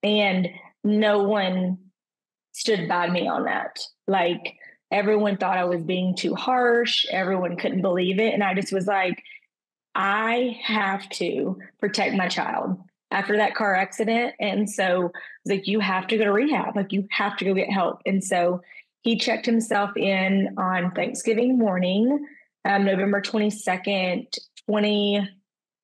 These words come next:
let's see, that was twenty seventeen. And that was actually his twenty-seventh birthday. And so we actually were in New York.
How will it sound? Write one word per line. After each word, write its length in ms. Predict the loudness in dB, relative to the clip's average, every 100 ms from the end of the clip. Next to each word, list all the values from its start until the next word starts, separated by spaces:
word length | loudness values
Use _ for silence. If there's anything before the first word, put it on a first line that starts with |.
| _ _ _ _ _ -6
let's 220 | -6 -2
see, 60 | -2
that 80 |
was 120 | 0 -2
twenty 260 | 0 0
seventeen. 720 | 2 2 2 4 2 2 0 -4 -12 -12 -2
And 140 | 2
that 100 | 2
was 100 | 2
actually 380 | 2 0 2 2
his 220 | 2 -2
twenty-seventh 680 | -2 0 0 0 -2 -2 0
birthday. 640 | -2 -2 -2 -2 -2 -2 -4 -8 _ -18 -14 -14 -16 _
And 720 | 2 4 4 2 2 0 -2
so 320 | 0 2 4
we 320 | 2 2 0 0
actually 540 | -2 -4 -4 -2 -2
were 340 | 0 0 0
in 500 | -2 -2 -2 0 0
New 160 | 2 2
York. 680 | 2 2 2 2 0 -2